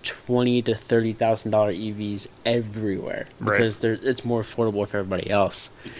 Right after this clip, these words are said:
Speaker 1: Because I feel very, very lucky that we're able to have, well, we have a second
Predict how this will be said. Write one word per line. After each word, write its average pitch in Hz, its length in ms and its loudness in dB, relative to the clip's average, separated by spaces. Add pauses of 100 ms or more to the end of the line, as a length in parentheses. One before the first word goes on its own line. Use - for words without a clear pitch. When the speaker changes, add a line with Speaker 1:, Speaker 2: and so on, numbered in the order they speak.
(120)
Speaker 1:
Because 156 200 10
I 160 160 12
feel 160 180 8
very, 147 160 10
very 131 140 6
lucky 120 260 2
that 107 80 0
we're 110 80 -2
able 110 240 -2
to 101 80 -4
have, 104 480 -6 (500)
well, 104 140 -4
we 101 100 -4
have 101 100 0
a 104 60 -6
second 135 380 4